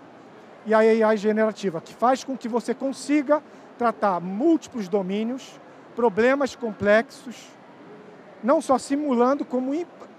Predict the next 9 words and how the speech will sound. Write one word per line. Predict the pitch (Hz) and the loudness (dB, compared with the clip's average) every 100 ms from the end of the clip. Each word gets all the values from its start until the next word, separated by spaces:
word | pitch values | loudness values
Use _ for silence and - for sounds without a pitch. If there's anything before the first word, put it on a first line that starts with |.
| - | -8
amplificando | 247 320 - 294 - - 240 262 | -4 -4 -4 -4 -4 -4 -2 -2
as | - | -2
capacidades | 233 226 214 196 226 | -2 -2 -2 -2 -2
humanas. | 254 208 170 139 123 - - - | -2 -6 -6 -10 -16 -20 -20 -8
Esse | - 269 285 | -2 -2 -2
é | |
o | 226 | -4
grande | 233 233 | -4 -6
diferencial. | 226 226 220 - 175 135 | -8 -8 -8 -8 -8 -8